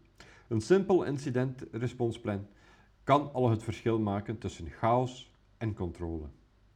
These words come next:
De databreach bij Orange Belgium in juli twintig vijfentwintig is geen ver van ons bedshow.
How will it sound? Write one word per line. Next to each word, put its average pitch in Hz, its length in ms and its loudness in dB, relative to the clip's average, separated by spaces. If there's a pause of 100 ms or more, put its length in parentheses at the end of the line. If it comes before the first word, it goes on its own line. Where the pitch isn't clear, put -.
(840)
De 123 100 6
databreach 180 600 6
bij 147 160 0
Orange 156 380 4
Belgium 151 460 6
in 113 120 -2
juli 143 220 4
twintig 139 280 -4
vijfentwintig 131 880 -2
is - 220 -6
geen 147 240 2
ver 127 200 4
van 113 140 0
ons 87 200 -2
bedshow. 92 520 -2